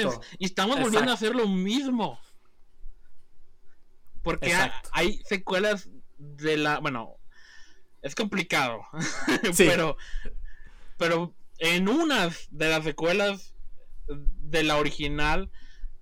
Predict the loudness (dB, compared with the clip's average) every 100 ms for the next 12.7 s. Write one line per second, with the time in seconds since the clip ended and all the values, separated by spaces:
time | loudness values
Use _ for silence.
0 | -10 -2 -2 0 0 2 4 4 4 4
1 | 4 4 4 0 -2 -2 0 2 2 4
2 | 4 6 6 6 6 4 4 2 0 -2
3 | -2 0 4 2 2 2 4 6 6 4
4 | 2 0 2 0 0 0 0 -2 -2 -2
5 | 2 2 2 2 2 2 0 0 0 0
6 | 0 0 -2 -4 -2 -2 -4 -4 -4 -4
7 | 0 2 4 4 2 2 2 4 4 2
8 | 0 0 -2 0 2 4 2 2 0 0
9 | -2 -2 0 0 0 0 0 2 0 0
10 | 0 2 0 -2 -2 -2 2 2 4 4
11 | 4 4 2 0 -4 -6 -6 -4 0 0
12 | 0 0 0 0 0 -2